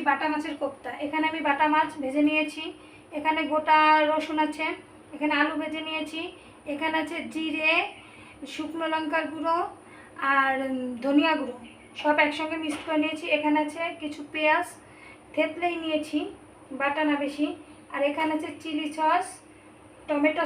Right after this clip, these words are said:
সস, একটুখানি চিনি আর এক টুকরো লেবু দিয়ে আমি এটা ঘুটে নিয়েছি। আর এখানে আছে তেজপাতা, শুকনো লঙ্কা আর দারচিনি ফোড়নের জন্য। এবার দেখুন প্রস্তুত প্রণালী, এটা আমি কীভাবে তৈরি করব।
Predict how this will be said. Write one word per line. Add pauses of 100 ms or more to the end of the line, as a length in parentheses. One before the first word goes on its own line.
(100)
সস, (400)
একটুখানি (100)
চিনি (580)
আর
এক
টুকরো
লেবু
দিয়ে
আমি
এটা
ঘুটে
নিয়েছি। (640)
আর
এখানে
আছে (120)
তেজপাতা, (720)
শুকনো
লঙ্কা (400)
আর (100)
দারচিনি (140)
ফোড়নের
জন্য। (400)
এবার
দেখুন (140)
প্রস্তুত
প্রণালী, (100)
এটা
আমি
কীভাবে
তৈরি
করব।